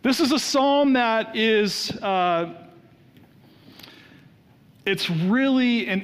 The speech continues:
interesting moment in Scripture. It evokes a lot of things. So the first thing I do when I come to Psalm fifty-one is I think of, "Man, how could we have ever made David out to be a superhero? This guy is an atrocious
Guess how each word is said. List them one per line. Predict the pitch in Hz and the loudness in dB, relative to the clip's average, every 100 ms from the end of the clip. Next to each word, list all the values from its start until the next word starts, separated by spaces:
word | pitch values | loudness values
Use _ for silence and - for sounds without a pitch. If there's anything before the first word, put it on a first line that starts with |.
| 202 | -4
interesting | 202 - 214 - 202 190 180 175 170 - - - - - - - | -4 -2 -4 -4 -4 -2 -2 -4 -8 -14 -20 -20 -20 -20 -20 -6
moment | 175 190 190 175 | -2 0 -2 -4
in | |
Scripture. | 160 - 175 170 - | -6 -4 -4 -2 -2
It | 180 190 | -2 -2
evokes | 170 196 262 - - | 0 0 0 -2 -6
a | 226 | -2
lot | 185 180 185 196 | 0 2 2 2
of | 185 | 0
things. | - 185 175 156 170 | -4 -4 -4 -4 -4
So | |
the | 156 | -6
first | - 320 311 - | 0 0 0 0
thing | 302 | 0
I | 294 262 | 0 0
do | 190 240 | 0 0
when | 254 | 0
I | 226 | 0
come | - 247 | -2 -2
to | 226 | -2
Psalm | - 226 220 | -2 -2 0
fifty-one | 220 226 202 220 | -2 -2 -2 0
is | 196 | 0
I | 185 | 0
think | 208 | -2
of, | 185 170 | -2 -2
"Man, | 269 330 311 | 0 0 0
how | 202 160 269 349 | 0 0 0 0
could | 339 349 233 | 0 0 2
we | 294 302 | 2 2
have | 247 254 196 | 2 0 -2
ever | 233 269 240 294 269 - - - | -2 0 0 0 -2 -8 -18 -4
made | 196 240 247 247 214 - - 156 147 | 0 2 2 0 0 -4 -10 -10 -2
David | 226 285 269 233 | 2 2 2 2
out | 226 - | 0 0
to | |
be | 208 226 | 0 0
a | |
superhero? | - - 285 311 302 220 208 190 170 | -2 -2 0 0 0 0 2 0 0
This | 165 254 | 0 -2
guy | - 247 240 | -2 -2 0
is | 226 185 | 0 -2
an | |
atrocious | 185 - - 226 233 220 247 220 - | -4 -4 -4 -2 -2 -2 -4 -4 -6